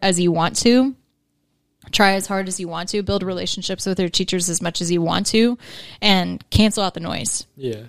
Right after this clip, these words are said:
Speaker 1: Like, don't let people judge you for whatever it is that is important to you.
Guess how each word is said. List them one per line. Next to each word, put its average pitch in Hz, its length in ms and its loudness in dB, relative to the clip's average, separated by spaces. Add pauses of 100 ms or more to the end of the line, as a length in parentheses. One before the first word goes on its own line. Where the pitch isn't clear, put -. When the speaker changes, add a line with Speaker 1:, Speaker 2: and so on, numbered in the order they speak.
Speaker 1:
Like, 196 200 -6
don't 214 180 2
let 226 160 0
people 202 240 -6
judge 190 320 -2
you 185 120 4
for 175 240 0
whatever 170 440 2
it 170 80 2
is 175 180 2
that 180 180 0
is 180 200 -2
important - 440 -6
to - 120 -4
you. - 180 -6